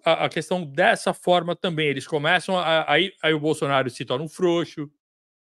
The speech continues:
o Bolsonaro é otário, o Bolsonaro, entendeu? Eu falo, porra, cara, é,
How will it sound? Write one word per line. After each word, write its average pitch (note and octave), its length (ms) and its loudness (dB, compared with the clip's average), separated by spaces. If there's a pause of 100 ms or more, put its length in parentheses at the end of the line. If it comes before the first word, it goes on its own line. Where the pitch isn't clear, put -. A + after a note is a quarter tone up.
(680)
o D#3 60 -6
Bolsonaro C#3+ 520 2
é - 20 4
otário, E3 800 2
o C3 80 -8
Bolsonaro, C#3+ 720 0
entendeu? D#3 340 -2 (220)
Eu A3 100 0
falo, C4+ 220 -2
porra, D#3 320 -2
cara, G#2+ 340 -4 (540)
é, E3+ 320 0